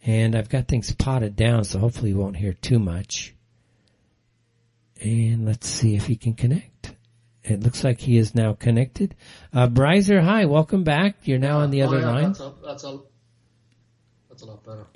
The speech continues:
Speaker 1: That's a lot better, huh?
Speaker 2: Mm-hmm, yeah.
Speaker 1: Okay, good. Well, welcome back. So, okay, you're in
Speaker 2: Okay,
Speaker 1: lock-
Speaker 2: well, there's actually, there's still, there's still a slight echo there.
Speaker 1: Well, you know, I gotta let the people hear you, man. I, what can I say?
Speaker 2: Yeah.
Speaker 1: <laughs>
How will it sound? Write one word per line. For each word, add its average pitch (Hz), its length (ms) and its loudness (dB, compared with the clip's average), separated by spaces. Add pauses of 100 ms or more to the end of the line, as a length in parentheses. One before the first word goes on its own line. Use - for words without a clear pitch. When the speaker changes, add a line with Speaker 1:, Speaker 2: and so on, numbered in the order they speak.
(160)
Speaker 1:
That's - 280 0
a 170 60 2
lot 151 260 2
better, 98 320 0
huh? 196 160 2 (1040)
Speaker 2:
Mm-hmm, 92 140 -10 (140)
yeah. 98 200 -8 (160)
Speaker 1:
Okay, 107 280 0
good. 80 260 -10 (160)
Well, 95 200 2
welcome 95 460 0
back. 80 260 -8 (800)
So, 196 300 6
okay, 175 260 6
you're 160 220 8
in 185 80 6
Speaker 2:
Okay, 175 100 6
Speaker 1:
lock- 196 100 8
Speaker 2:
well, 131 80 4
there's 131 240 -2
actually, 135 280 -2
there's 120 240 -2
still, 147 340 2
there's 131 220 -4
still 156 180 0
a 139 80 -2
slight 123 380 -2 (1300)
echo 107 320 -10
there. 104 220 -8 (440)
Speaker 1:
Well, 120 280 -2
you 110 140 -2
know, 82 240 -6 (260)
I 101 100 -4
gotta 120 200 -2
let 120 200 -2
the - 100 -12
people 120 320 2
hear 131 200 4
you, 110 180 -2
man. 92 400 -4
I, 104 260 -10
what 98 180 -12
can 123 140 -6
I 131 80 -4
say? 120 380 -8 (140)
Speaker 2:
Yeah. 110 280 -4
Speaker 1:
<laughs> - 40 -20